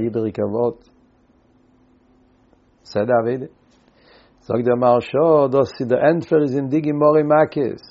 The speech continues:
אין תורה איז ער ריינגעשטעלט געווארן, א ווארט, סה, וואס א איבעריקע ווארט. און די גמרא זאגט, סה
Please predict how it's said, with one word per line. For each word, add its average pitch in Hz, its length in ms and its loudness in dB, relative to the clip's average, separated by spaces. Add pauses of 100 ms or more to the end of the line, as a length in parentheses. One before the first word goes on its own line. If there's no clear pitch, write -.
(840)
אין 117 160 -2
תורה 180 580 6
איז 156 160 4
ער 147 120 6
ריינגעשטעלט 175 640 2
געווארן, 151 400 6
א 143 160 4
ווארט, 165 260 6 (140)
סה, 156 140 8 (1040)
וואס 120 160 2
א 143 140 6
איבעריקע 175 440 6
ווארט. 185 560 2 (1400)
און 123 100 -2
די 123 160 2
גמרא 147 340 6 (100)
זאגט, 151 300 6
סה 151 80 6